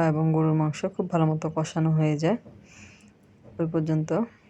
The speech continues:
আর একটু ঢাকনা দিয়ে ঢেকে এটা আমি কষিয়ে নিব। যখন তেলটা ছেড়ে দিব তখন বুঝবো যে এটা কষানো হয়ে গিয়েছে। আর ভালো মতো কষানো না হলে কিন্তু এই আহ, তেহারিটা খেতে ভালো লাগবে না।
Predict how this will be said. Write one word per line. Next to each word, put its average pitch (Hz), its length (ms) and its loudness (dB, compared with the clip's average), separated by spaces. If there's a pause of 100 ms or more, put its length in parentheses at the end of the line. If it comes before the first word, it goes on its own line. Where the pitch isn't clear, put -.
(1300)
আর - 140 -4
একটু - 200 -8
ঢাকনা 175 320 0
দিয়ে 180 180 4
ঢেকে 170 300 0
এটা 165 140 0
আমি 156 140 4
কষিয়ে 160 360 0
নিব। 160 200 4 (1800)
যখন 165 320 2
তেলটা 170 340 4
ছেড়ে 170 240 4
দিব 180 180 0 (100)
তখন 175 280 2
বুঝবো 156 260 0
যে 160 100 2
এটা 165 160 0
কষানো 165 340 0
হয়ে 160 300 2
গিয়েছে। 151 340 0 (800)
আর 156 140 2
ভালো 175 200 4
মতো 175 240 4
কষানো 170 340 2
না 165 140 2
হলে 160 200 4
কিন্তু 160 280 0 (160)
এই 156 160 2 (1000)
আহ, 156 320 2
তেহারিটা 165 380 4
খেতে 165 240 2
ভালো 170 260 8
লাগবে 156 280 4
না। 165 180 2